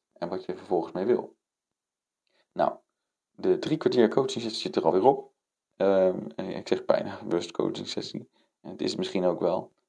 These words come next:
dat ik eigenlijk veel te veel weggeef. Eh, eh, andere mensen die zullen hooguit een, eh, hoe zeg je dat? Eh, zo'n blogberichtje schrijven waar je helemaal niks aan hebt. Drie tips om minder te pleasen. Maar niemand weet, ja,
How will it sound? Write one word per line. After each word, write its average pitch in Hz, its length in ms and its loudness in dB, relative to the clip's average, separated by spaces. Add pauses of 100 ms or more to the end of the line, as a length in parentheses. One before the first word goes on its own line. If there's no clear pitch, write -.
dat - 140 -8
ik - 60 -14
eigenlijk 107 340 -2
veel - 280 2
te 107 100 -4
veel 101 140 0
weggeef. 92 580 -4
Eh, 50 180 -12 (180)
eh, - 240 -14 (300)
andere 101 240 -4
mensen 87 340 -2
die 92 120 -2
zullen 87 260 -4
hooguit 98 400 -4
een, - 240 -6
eh, 50 260 -6 (100)
hoe - 140 -16
zeg - 160 -8
je - 60 -14
dat? - 220 -4 (760)
Eh, - 120 -10
zo'n 85 160 2
blogberichtje 98 640 2
schrijven 87 320 -4
waar 85 100 0
je 85 60 -6
helemaal 98 200 -2
niks 90 180 -4
aan - 80 -12
hebt. - 300 -8 (120)
Drie - 220 -6
tips - 320 -2
om - 140 -10
minder 87 240 -2
te - 80 -10
pleasen. - 420 -4 (320)
Maar - 180 -12
niemand 98 340 -2
weet, - 440 0 (100)
ja, - 280 -6